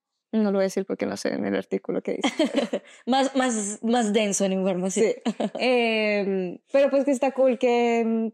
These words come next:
Speaker 1: que tengas como, como esta perspectiva, ¿no? Como que son personas que, que tienen que saber muy bien no solo, no solo cómo lucen,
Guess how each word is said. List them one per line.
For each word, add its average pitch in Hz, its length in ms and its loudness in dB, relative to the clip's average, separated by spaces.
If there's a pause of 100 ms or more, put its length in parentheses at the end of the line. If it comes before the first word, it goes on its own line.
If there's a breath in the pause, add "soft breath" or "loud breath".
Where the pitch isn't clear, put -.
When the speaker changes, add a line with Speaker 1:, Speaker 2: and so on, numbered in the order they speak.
Speaker 1:
que 254 120 2
tengas 254 340 2
como, 226 520 0 (960)
como 262 180 2
esta 254 160 0
perspectiva, 226 580 0
¿no? 196 200 0
Como 262 160 2
que 254 100 0
son 247 140 2
personas 220 420 0
que, 220 200 -2 (560)
que 254 120 2
tienen 233 320 2
que 214 120 0
saber 226 320 2
muy 226 180 2
bien 208 260 2
no 208 100 0
solo, 196 920 2 (880)
no 247 180 2
solo 247 380 2
cómo 247 320 4
lucen, 254 460 2